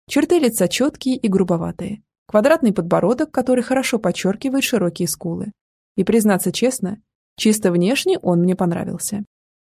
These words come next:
Подойдя к парню, я чувствовала себя самым маленьким и хрупким существом. По сравнению со мной он просто огромный. По его виду было видно, что он и сам недоволен решением родителей. Но, смотря на меня,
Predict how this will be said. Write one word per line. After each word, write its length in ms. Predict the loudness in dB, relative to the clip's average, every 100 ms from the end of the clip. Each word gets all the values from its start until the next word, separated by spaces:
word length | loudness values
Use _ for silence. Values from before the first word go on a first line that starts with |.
| _ -2
Подойдя 360 | 2 4 2
к 100 | 0
парню, 320 | 0 0 2
я 140 | 0 0
чувствовала 500 | -2 -4 -2 0 0
себя 280 | 0 0 0
самым 340 | 0 2 2
маленьким 460 | 2 0 -2 -2 -4
и 120 | -4
хрупким 420 | -4 -4 -2 -4
существом. 640 | -4 -4 -4 -6 -10 -8 -10 _ _ _ -4
По 80 | 0
сравнению 480 | 2 4 4 4 2
со 160 | 2
мной 380 | 4 4 2 -4 -2
он 140 | 0
просто 400 | 2 2 2 0
огромный. 560 | 0 2 0 0 -6 -12 _ _ _ _ _ 0
По 80 |
его 180 | 2 2
виду 260 | 2 2 2
было 240 | 2 2
видно, 380 | 0 -4 -8 -10 -14 _
что 200 | 0 2
он 100 | 2
и 20 |
сам 260 | 2 2 2
недоволен 440 | 2 2 2 2
решением 460 | 0 0 0 2 2
родителей. 560 | 0 -2 -6 -10 -12 -16 _ _ _
Но, 120 | -2 0
смотря 360 | 0 0 2
на 80 | 2
меня, 380 | 2 2 0